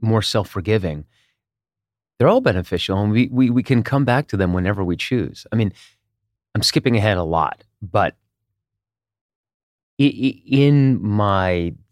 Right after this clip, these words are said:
three and a half year endeavor to try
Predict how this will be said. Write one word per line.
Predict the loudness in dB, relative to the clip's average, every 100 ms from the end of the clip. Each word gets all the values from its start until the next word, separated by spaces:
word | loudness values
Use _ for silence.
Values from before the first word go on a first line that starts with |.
| _
three | -4 2 2
and | 2
a |
half | 0 -2 -4 -20 _
year | -6 -2 0 2 0 -4 -12 _ _ _ -6
endeavor | -2 2 2 0 -4 -6
to | -8
try | -4 -4 -4